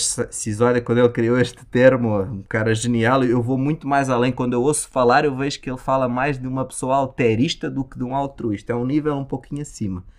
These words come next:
Eh, mas, eh, mas o que é que ele fala, eh, eh, genericamente?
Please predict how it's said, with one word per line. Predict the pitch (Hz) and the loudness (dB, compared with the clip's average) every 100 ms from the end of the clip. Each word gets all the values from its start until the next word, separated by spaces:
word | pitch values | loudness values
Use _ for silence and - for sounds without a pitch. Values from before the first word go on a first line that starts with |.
| - - - - | -20 -20 -20 -4
Eh, | 107 | 2
mas, | 117 127 135 120 | 4 4 2 2
eh, | 117 113 107 - - - _ - _ _ | 6 6 4 0 -12 -20 _ -20 _ _
mas | 117 135 | 0 0
o | - 151 | 0 -2
que | 185 | -4
é | |
que | 175 | 4
ele | 170 | 4
fala, | 160 - 147 147 | 4 2 4 4
eh, | 139 139 | 2 0
eh, | 139 117 123 113 110 110 | -2 -2 -2 0 -2 -4
genericamente? | 117 135 147 147 127 135 120 95 87 - | -2 0 2 0 0 0 2 0 -4 -16